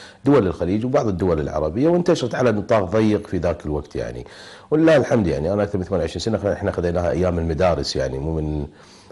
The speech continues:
مو من الحين يعني. هي في فن البروتريهات عندنا، فن الآيات القرآنية، فن المجسمات، فن النحت، في مجالات وايد، حتى في فن إحنا نسميه، آه،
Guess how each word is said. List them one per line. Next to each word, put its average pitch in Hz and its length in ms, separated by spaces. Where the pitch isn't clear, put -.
مو 135 80
من 92 140
الحين 76 320
يعني. 80 560
هي 80 180
في - 180
فن 98 220
البروتريهات 85 840
عندنا، 80 420
فن 78 200
الآيات 71 380
القرآنية، 98 720
فن 82 220
المجسمات، 76 840
فن 78 220
النحت، 80 380
في 202 220
مجالات 131 440
وايد، 82 160
حتى 123 540
في 107 200
فن 110 320
إحنا 92 220
نسميه، 92 560
آه، 80 1120